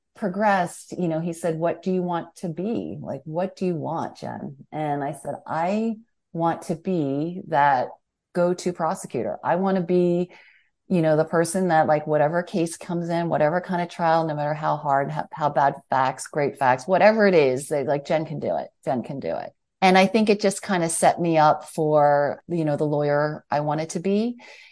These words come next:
And I needed that person to sort of ask me the question and then say, "Okay, like, how do we get there?" And now being, you know, sort of, uh,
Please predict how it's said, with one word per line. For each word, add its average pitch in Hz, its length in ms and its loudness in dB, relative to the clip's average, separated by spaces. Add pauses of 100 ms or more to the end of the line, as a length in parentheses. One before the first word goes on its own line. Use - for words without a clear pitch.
(140)
And 180 160 4
I 175 80 6
needed 180 340 8
that 160 220 6
person 220 500 0
to 175 240 0
sort 170 260 2
of 156 240 4 (360)
ask 180 320 2
me 214 160 6
the 208 100 4
question 156 760 -2
and 170 220 2
then 170 240 6
say, 180 280 6
"Okay, 175 300 4
like, 165 160 4
how 170 160 -2
do 175 80 0
we 185 120 0
get 208 260 -2
there?" - 320 -2 (540)
And 170 200 4
now 175 880 6 (140)
being, 175 500 0
you 160 120 -2
know, 151 460 -2
sort 180 260 -2
of, 160 200 2
uh, 135 520 6